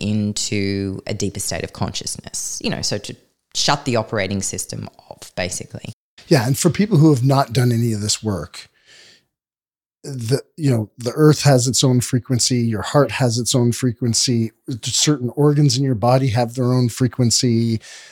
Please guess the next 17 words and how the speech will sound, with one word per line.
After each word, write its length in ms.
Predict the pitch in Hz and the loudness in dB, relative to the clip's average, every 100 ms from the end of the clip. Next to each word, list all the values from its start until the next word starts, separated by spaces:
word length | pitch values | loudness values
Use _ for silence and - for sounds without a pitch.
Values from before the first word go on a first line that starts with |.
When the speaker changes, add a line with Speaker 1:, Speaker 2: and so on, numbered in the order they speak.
| - _ - | -20 _ -12
Speaker 2:
uh, 160 | 82 147 | -8 -4
wood 480 | 131 151 175 147 | 2 8 8 8
has 360 | 131 123 151 127 | 4 2 0 0
its 160 | 143 - | 0 0
own 220 | 143 143 | 2 2
frequency. 580 | - 147 - 131 139 151 | 0 -4 -2 -2 -2 0
Yeah, 200 | 156 98 | 0 0
so 200 | - - | 0 2
there's 220 | 143 139 - | 4 4 2
just, 240 | 170 - - | 0 0 -6
like, 380 | 220 147 131 - _ _ _ _ | -4 -2 -2 -8 _ _ _ _
almost 400 | 165 175 151 - | 4 6 6 4
every 220 | 143 135 | 2 4
material 760 | 123 123 - 131 127 117 110 92 _ _ - | 2 2 0 2 2 2 0 -4 _ _ -2
on 120 | 117 | 0
the 40 | 107 | 0
planet, 480 | - 151 117 95 | 2 2 2 0